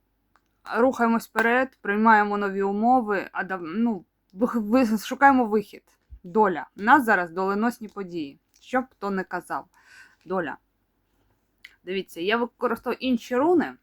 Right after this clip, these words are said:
Чому? Тому що на тих рунах, які я ро-, роблю в порадах, вони або, я їх обожнюю, але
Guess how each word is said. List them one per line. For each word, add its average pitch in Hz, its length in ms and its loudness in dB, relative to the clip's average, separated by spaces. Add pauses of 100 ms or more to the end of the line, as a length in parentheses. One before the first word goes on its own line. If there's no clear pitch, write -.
(120)
Чому? 233 300 2
Тому 202 280 -4
що 226 460 0 (880)
на 220 180 0
тих - 340 -2
рунах, 285 840 2 (560)
які 214 280 -6
я 202 180 4
ро-, 214 300 2
роблю 220 340 2
в - 60 -4
порадах, 208 720 4
вони 220 220 -4
або, 226 300 2
я 226 160 2
їх - 160 -2
обожнюю, 196 540 -4
але 220 260 0